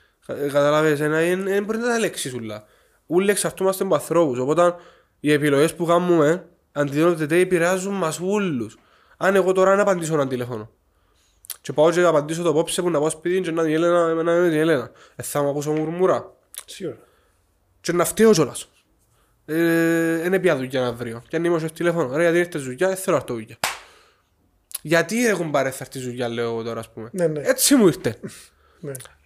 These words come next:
Speaker 1: Και, ε, ε, δημιουργεί-, ε, δημιουργεί-, δημιουργήθηκαν και ψυχολογικά.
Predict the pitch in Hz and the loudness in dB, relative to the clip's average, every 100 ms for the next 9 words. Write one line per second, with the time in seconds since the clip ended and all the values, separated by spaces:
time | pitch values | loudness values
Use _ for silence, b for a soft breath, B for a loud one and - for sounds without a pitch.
0 | _ - 170 160 156 156 151 147 147 151 | _ -2 0 0 -2 0 2 2 2 0
1 | 156 170 160 151 143 143 147 147 - _ | 0 0 0 0 -2 0 0 -2 -6 _
2 | 147 151 143 156 160 147 151 175 180 - | -4 -2 -2 -4 -4 -6 -4 -2 -2 -6
3 | 180 185 185 165 196 190 | -6 -4 -2 0 -2 -2